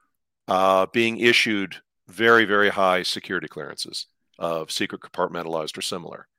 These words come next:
And I remember watching these people getting debriefed on, we'll just call it stuff. And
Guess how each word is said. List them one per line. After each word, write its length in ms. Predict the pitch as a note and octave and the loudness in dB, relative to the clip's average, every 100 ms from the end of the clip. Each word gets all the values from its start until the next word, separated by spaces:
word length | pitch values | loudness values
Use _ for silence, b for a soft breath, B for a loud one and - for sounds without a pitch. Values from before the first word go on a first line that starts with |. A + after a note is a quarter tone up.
| _ _ _ _ _ _ - | _ _ _ _ _ _ -2
And 500 | G2 G2 F#2+ F#2+ F2+ - | 2 4 2 0 -8 0
I 140 | G#2 | 4
remember 480 | A#2 A#2+ A#2+ C3 A2+ | 4 4 2 2 2
watching 480 | G2+ G#2 A2 - G#2 | 6 6 6 2 -4
these 180 | F#2+ F2+ | -4 -4
people 340 | - G2+ F#2+ | -4 -4 -4
getting 320 | F2+ F#2 F2+ | -2 -2 -4
debriefed 640 | E2+ F2+ E2+ F#2 F2 - - | -6 -8 -4 -4 -4 -10 -10
on, 500 | - E2+ D#2+ D#2 D2+ - _ B B B _ | -6 -4 -4 -8 -14 -20 _ B B B _
we'll 120 | D#2+ | -14
just 220 | - - | -12 -12
call 260 | - C#2 C2+ | -8 -8 -8
it 100 | - | -10
stuff. 540 | - - - - - B B B B B B B B - | -8 -6 -8 -10 -16 B B B B B B B B -4
And 640 | G2+ G2+ G2 F#2 F2+ F2 | 0 4 2 0 -4 -14